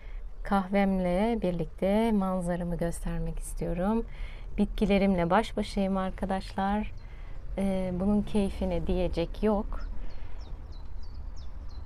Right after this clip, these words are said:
Gerçekten bugün de hava harika. Arılar,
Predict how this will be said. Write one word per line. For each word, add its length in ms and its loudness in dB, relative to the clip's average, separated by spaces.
Gerçekten 880 0
bugün 320 -2
de 40 -2
hava 440 -2
harika. 800 -2
Arılar, 600 2